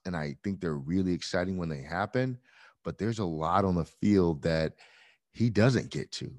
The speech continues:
plays he doesn't make, you know, things he doesn't do. He seems to have a knack for the big moment, though, a little bit. I will say that. And I wish he was more of a punt returner and kick returner, too, because I think that would extend his longevity. But I think you're getting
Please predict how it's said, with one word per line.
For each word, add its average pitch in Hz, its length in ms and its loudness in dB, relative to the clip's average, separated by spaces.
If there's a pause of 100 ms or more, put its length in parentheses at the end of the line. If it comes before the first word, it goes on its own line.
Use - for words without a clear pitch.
(140)
plays 98 240 4
he 110 140 0
doesn't 98 480 2
make, 65 280 -12
you 78 80 -6
know, 76 120 -2
things 92 220 0
he 92 100 -2
doesn't 110 400 2
do. - 120 -12 (320)
He 170 120 2
seems 180 240 2
to 175 80 6
have 160 160 6
a 151 40 4
knack 147 300 4
for 156 100 2
the 127 100 6
big 113 200 6
moment, 113 320 6
though, 85 140 4
a - 0 -
little 78 240 2
bit. 76 220 0
I 87 80 6
will 95 120 4
say 82 220 0
that. 101 340 4 (380)
And 127 100 4
I 131 60 8
wish 143 260 4
he 139 80 4
was 120 440 4 (520)
more 104 240 6
of 92 80 4
a 90 60 4
punt - 300 0
returner 90 360 0
and 73 120 -4
kick 101 180 -2
returner, 80 500 -2
too, 135 200 4
because 98 260 2
I 87 60 4
think 87 160 -4
that 82 120 2
would 80 100 2
extend 85 240 -2
his 76 120 -2
longevity. 71 720 -4 (340)
But 90 100 2
I 90 100 6
think 135 260 2
you're 127 120 6
getting 95 480 4